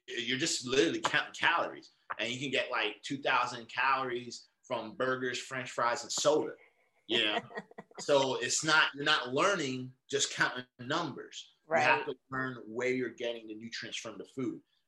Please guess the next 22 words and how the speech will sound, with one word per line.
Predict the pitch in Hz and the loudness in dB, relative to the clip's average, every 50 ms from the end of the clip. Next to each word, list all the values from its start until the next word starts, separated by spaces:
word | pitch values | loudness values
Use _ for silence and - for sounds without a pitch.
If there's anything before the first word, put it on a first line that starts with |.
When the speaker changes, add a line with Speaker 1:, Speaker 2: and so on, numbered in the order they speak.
| _ | _
Speaker 1:
and | - 131 | -4 -2
then | 123 120 120 120 | 0 0 2 0
I | 113 110 | 0 0
show | - - - 147 135 131 | 0 0 0 2 2 2
you | 131 127 127 123 120 110 - - _ _ _ _ _ - | 2 0 0 -2 -6 -10 -12 -14 _ _ _ _ _ 0
other | 143 151 160 214 | 0 2 2 0
things | - - 127 113 104 101 98 - | -2 -4 -6 -8 -8 -8 -8 -6
like, | 110 104 101 90 87 107 | -4 -4 -4 -2 -4 -4
okay, | 107 - 135 117 117 98 - - - _ _ _ _ | -4 -4 -2 -2 -2 -2 -4 -6 -12 _ _ _ _
what's | - 104 107 - | -6 -6 -4 -4
a | 110 | -4
great | - 117 117 117 110 - | -4 -2 -2 -2 -2 -2
source | - 123 117 104 110 | -4 -4 -4 -4 -6
of | 98 | -6
vitamin | 95 110 110 113 110 107 104 107 | -6 -6 -6 -6 -6 -8 -8 -8
A? | 107 101 87 - - - _ _ _ _ _ _ _ _ 87 | -6 -6 -6 -8 -12 -16 _ _ _ _ _ _ _ _ -6
All | 92 | -4
right, | 98 101 98 - - | -4 -4 -4 -6 -8
vitamin | - 95 101 104 107 104 110 | -8 -6 -6 -6 -6 -6 -4
A | 113 113 110 - _ - | -4 -4 -6 -8 _ -8
is | 113 107 - | -6 -6 -6
good | - 110 104 | -4 -4 -4